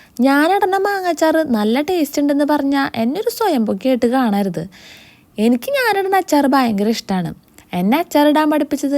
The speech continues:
എൻ്റെ മറ്റമ്മയാണ്. മറ്റമ്മയുടെ അച്ചാർ എനിക്ക് ഇന്നും അന്നും ഒക്കെ ഇഷ്ടമാണ്. മറ്റമ്മയാണ് എനിക്ക് ഇത് ചെയ്താൽ ശരിയാവും, അത് ചെയ്താൽ ശരിയാവില്ല എന്നൊക്കെ പറഞ്ഞു തരാറ്. മറ്റമ്മയുടെ അച്ചാർ മാത്രമല്ല, എല്ലാ കറികൾക്കും ഒരു പ്രത്യേക ടേസ്റ്റ് ഉണ്ട്. ഈ അച്ചാർ മറ്റമ്മ ഇടുന്ന പോലെ എന്നല്ല,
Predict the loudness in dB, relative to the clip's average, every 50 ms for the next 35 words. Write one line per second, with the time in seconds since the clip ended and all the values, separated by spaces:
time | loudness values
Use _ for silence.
0 | -2 -2 -2 -2 -2 -2 -2 -2 -4 -6 -4 -2 0 0 2 0 0 -2 -4 -8
1 | -12 _ _ _ -8 -4 -4 -4 -2 -2 -2 0 0 0 0 0 -2 -2 0 0
2 | 0 0 0 0 -2 -2 -2 -2 -2 -2 -2 -2 -4 -4 -4 -4 -4 -4 -4 -4
3 | -4 -6 -6 -8 -6 -6 -6 -6 -2 -2 0 0 2 0 0 -2 -4 -10 -20 -20
4 | -20 -20 -10 -2 0 0 0 2 0 -2 -2 0 -2 -2 -2 -2 -4 -4 -4 -2
5 | -4 -2 -2 -2 -2 -2 0 0 0 0 2 2 0 0 0 0 -2 0 0 0
6 | 0 0 0 0 0 -2 -2 -2 -2 0 0 -2 -4 -2 -2 0 0 0 0 0
7 | 0 -2 -2 -2 -2 -2 -4 -4 -2 -2 -2 0 0 0 -2 -2 -2 -2 -4 -6
8 | -8 -10 -12 -20 -20 -20 -20 -20 -20 -20 -12 -6 -4 -4 -2 0 0 2 2 2
9 | 0 -2 -2 -2 0 0 2 2 0 0 -2 -2 -2 0 0 0 0 -2 -4 -4
10 | -4 -2 0 0 0 0 0 0 0 0 0 -2 -2 -4 -2 -2 -2 -2 -2 -4
11 | -4 -6 -8 -6 -6 -4 -4 -2 -2 -2 -2 -2 -4 -4 -4 -4 -4 -4 -4 -6
12 | -8 -12 -20 -20 -20 -20 -20 -20 -20 -20 -20 -14 _ -4 -2 -2 -2 -2 -2 -2
13 | 0 2 2 2 2 0 -4 -6 -4 -2 0 0 2 0 0 -2 0 0 2 2
14 | 2 2 0 -2 -2 0 -2 -2